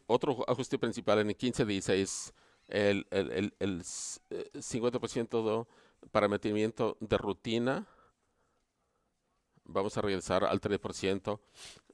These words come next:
de ma-, ah, al tres por ciento de ren-, de, de mantenimiento. Estamos muy orgullosos de esos, pero estamos contentos que tenemos los fondos para hacer eso. Para nuestras instalaciones necesitan poder, ah, ah, ah, tener reparaciones y es parte de,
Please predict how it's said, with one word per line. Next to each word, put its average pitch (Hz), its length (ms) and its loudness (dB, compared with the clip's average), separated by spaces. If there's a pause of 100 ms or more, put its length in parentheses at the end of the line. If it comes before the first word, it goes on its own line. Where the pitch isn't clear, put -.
de 90 240 -2
ma-, 87 220 -2
ah, 78 280 0
al 92 120 0
tres 98 120 -2
por - 100 -12
ciento 101 260 0
de 90 100 -2
ren-, 82 480 -6
de, 82 400 0
de 82 340 -2
mantenimiento. 92 720 -2
Estamos 107 320 -4
muy 98 120 -4
orgullosos 92 480 -6
de 87 80 0
esos, - 420 -6 (580)
pero 90 320 0
estamos 95 300 -6
contentos 98 480 -4
que 101 100 -2
tenemos 92 220 -2
los - 100 -8
fondos 90 220 -6
para 85 160 -6
hacer 82 200 -4
eso. 71 240 -8 (500)
Para 90 160 0
nuestras 92 520 -4
instalaciones 95 720 0
necesitan 98 760 -4 (480)
poder, 101 500 6 (200)
ah, 85 360 0
ah, 87 280 -6
ah, 85 320 0
tener 95 240 2
reparaciones 87 720 -2 (280)
y 107 100 -4
es 98 100 -4
parte 98 420 2
de, 73 240 -6